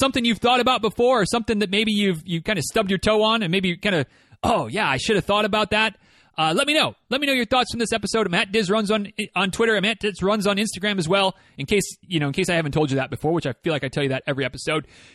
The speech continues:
You can also shoot me an email, dizruns at gmail dot com. And, of course, for today's episode, you can head over to the show notes. Uh, lots of gifs, a couple of memes, uh, but, you know, shenanigans, links, and, and all that kind of good stuff as well. Dizruns dot com slash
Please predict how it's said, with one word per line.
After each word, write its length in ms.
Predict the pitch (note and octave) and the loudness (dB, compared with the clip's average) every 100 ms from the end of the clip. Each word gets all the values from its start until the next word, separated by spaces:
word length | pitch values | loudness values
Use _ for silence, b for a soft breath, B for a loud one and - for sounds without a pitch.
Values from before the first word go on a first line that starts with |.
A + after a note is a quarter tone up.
| B | B
You 60 | |
can 80 | G#3 | 0
also 100 | A3 | 0
shoot 140 | F3 C4+ | 0 2
me 60 | |
an 80 | B3 | 2
email, 260 | C#4+ C#4+ D3+ | 2 2 2
dizruns 400 | C#3+ G3 A3 G3+ | 2 2 2 2
at 80 | E3+ | 0
gmail 300 | G3+ G#3+ F#3+ | 0 0 0
dot 200 | F#3+ - | -2 0
com. 360 | B3 D4 D#4 - _ _ _ _ _ - _ | 0 0 -4 -16 _ _ _ _ _ -20 _
And, 100 | - | -8
of 80 | D3+ | -6
course, 180 | G#3+ G#3 | -2 0
for 100 | G#3 | -2
today's 300 | G3 G3+ G3+ | 0 0 0
episode, 340 | G3 F3 G3+ | -2 0 0
you 80 | F3+ | 0
can 120 | F3 | -2
head 180 | D#3 F#3+ | -2 -4
over 240 | - F#3 E3+ | -2 -2 -2
to 80 | |
the 100 | E3 | -2
show 200 | D3+ G#3+ | -2 0
notes. 280 | G3 F#3+ - - b b b | 2 0 -2 -12 b b b
Uh, 180 | D3+ C#3 | 0 2
lots 260 | G#3+ C#4+ | 2 0
of 80 | G3 | 0
gifs, 280 | E3 B3 - | 0 0 0
a 40 | |
couple 300 | - C4 A3+ | -2 0 0
of 60 | G3 | 0
memes, 360 | G#3 A3+ A3 - - b b - | 2 2 0 -4 -10 b b -4
uh, 180 | E3 D#3+ | -2 0
but, 160 | D#3+ - D3 | -2 -4 -6
you 140 | F3+ | 0
know, 140 | D3+ C3 | 0 0
shenanigans, 640 | C3+ E3+ F#3+ F#3+ F3 F3+ - | 0 0 2 0 0 -2 -2
links, 320 | C3+ F3+ E3 - - | -2 -2 -2 -12 -8
and, 200 | D#3 D#3 | -6 -4
and 200 | D#3 D3+ | -4 0
all 140 | E3 | 0
that 140 | D#3+ D#3 | 0 -2
kind 120 | D#3 | -6
of 80 | C#3+ | -6
good 100 | C#3+ | -4
stuff 220 | D#3+ C#3+ | -6 -6
as 120 | B2+ | -4
well. 280 | E3 E3 D3 b b b | -2 -2 -4 b b b
Dizruns 380 | C#3 E3+ E3+ D#3 | -2 0 0 -2
dot 200 | C#3 E3 | -2 -2
com 240 | - E3+ D#3 | -4 -8 -6
slash 260 | - E3 | -2 -2